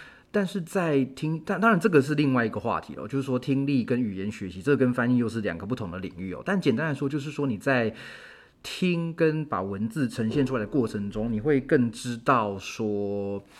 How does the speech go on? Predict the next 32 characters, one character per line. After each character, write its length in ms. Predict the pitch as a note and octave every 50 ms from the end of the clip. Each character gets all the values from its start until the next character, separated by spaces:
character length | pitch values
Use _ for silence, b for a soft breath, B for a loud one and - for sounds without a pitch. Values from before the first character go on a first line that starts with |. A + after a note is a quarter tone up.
| B B _
这 120 | - A#3 G#3
句 160 | - G3 F#3+
话 220 | D#3 E3 D#3+ C#3+
它 140 | B2+ C3+ C3
的 160 | A2+ A2+ G#2 F2+ - _ _
架 280 | _ - G3+ C#3 - -
构 200 | - C3+ G#2+ F#2
是 140 | E2+ G2 G#2
什 160 | - - -
么， 80 | - -
它 120 | - D3
的 80 | D#3+ E3+
用 240 | F#3+ A3+ F3 B2 G#2+
字 180 | - C3+ A#2
是 140 | G2 A2 A#2
什 140 | G#2+ - G2+
么， 120 | C#2 B1 D#2+
然 80 | G2
后 60 | A#2
它 60 | C#3 D3
的 100 | C#3 B2+
拼 340 | C3 - - C#3 C#3 D3
字 220 | C3+ - - C#3 A2+
啊， 220 | G2 F#2 F2 E2+
还 100 | F2+ G#2
有 100 | G#2+ A2
一 140 | G#2 A2 A#2
些 300 | A2+ - B2 A2+ A2+ A2
它 160 | G#2+ A2+ A2
的 180 | G#2 G2+ F#2+ G2
一 100 | G#2 G#2
些， 380 | G2+ G2 G2+ G2 F#2+ F#2+ F#2